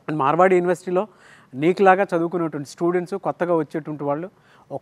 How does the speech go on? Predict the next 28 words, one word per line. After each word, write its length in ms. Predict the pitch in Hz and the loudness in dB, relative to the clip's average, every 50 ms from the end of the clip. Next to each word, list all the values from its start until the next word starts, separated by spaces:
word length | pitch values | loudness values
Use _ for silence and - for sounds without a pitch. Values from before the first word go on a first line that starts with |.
| - | 0
కల్చర్ 300 | - 170 190 175 226 208 | 0 0 2 2 0 0
కోసం 320 | 185 - 190 180 - 214 190 | 2 0 0 0 0 -4 -4
కొత్తదనం 560 | - 170 151 - 190 185 196 196 190 180 160 - 165 | -4 -6 -4 -4 -2 -2 0 -2 -2 -4 -4 -4 -2
చూడాలి 300 | 160 165 175 175 170 160 | 2 2 2 2 2 -2
అనుకున్నటువంటి 460 | 160 156 170 160 147 151 143 143 151 | -2 -4 -8 -8 -8 -8 -6 -4 -4
వాళ్ళకి 260 | 143 139 143 139 151 | -4 -4 -4 -6 -8
మాత్రం 320 | 147 143 - 175 170 160 - _ _ _ _ _ _ _ | -10 -8 -6 -6 -6 -6 -8 _ _ _ _ _ _ _
బెస్ట్ 240 | 127 139 147 - - | -10 -10 -8 -2 -2
ఆపర్చునిటీ 460 | 175 165 - 180 160 - 185 165 160 | -2 0 0 -4 -4 -4 -8 -8 -8
కింద 140 | 147 160 156 143 - 160 | -8 -10 -12 -12 -14 -14
చూసేటువంటి 380 | 151 - 160 135 160 151 139 | -12 -12 -12 -12 -12 -12 -10
వాళ్ళకి, 440 | 139 135 131 143 - - 247 269 - - _ _ - | -10 -10 -10 -10 -12 -12 -14 -14 -14 -16 _ _ -10
so 60 | 170 143 | -8 -8
నువ్వు 260 | 143 143 147 143 151 | -8 -6 -6 -6 -4
ఇందాక 280 | 156 160 180 175 - | 0 0 -2 -2 -2
చెప్పినట్లే 400 | 185 165 - 180 180 160 190 208 | -8 -8 -6 -8 -8 -6 -6 -10
కొన్ని 540 | 226 - _ _ _ - _ _ _ - 139 | -10 -10 _ _ _ -20 _ _ _ -10 -8
అవకాశాలు 400 | 127 135 156 208 202 - 208 185 | -6 -2 2 2 2 2 2 0
అయితే 160 | 175 170 226 | 0 0 -2
డెఫినెట్గా 400 | 208 170 156 - 185 185 180 185 | -4 -4 -6 -6 -8 -4 0 0
ఉన్నాయి, 280 | 175 170 165 165 170 214 | 0 0 0 -4 -6 -6
బాగుంటుంది 520 | 196 160 147 156 160 165 156 160 160 160 | -6 -4 -4 -4 -4 -6 -6 -8 -8 -8
అని 120 | 160 151 139 147 | -10 -10 -10 -14
చెప్పేసినటువంటి 640 | 135 - 160 151 - 165 151 139 - 151 143 139 139 | -14 -12 -14 -14 -12 -12 -14 -12 -10 -12 -10 -8 -10
విధానంలో 440 | 131 131 143 151 147 139 147 175 - _ _ _ _ _ 139 | -8 -8 -8 -8 -8 -8 -10 -12 -14 _ _ _ _ _ 0
very 160 | 139 151 175 | 4 4 6
good. 180 | 185 214 262 254 - _ _ _ _ _ _ _ _ - | 8 6 4 4 2 _ _ _ _ _ _ _ _ -6
So 40 | 156 | -4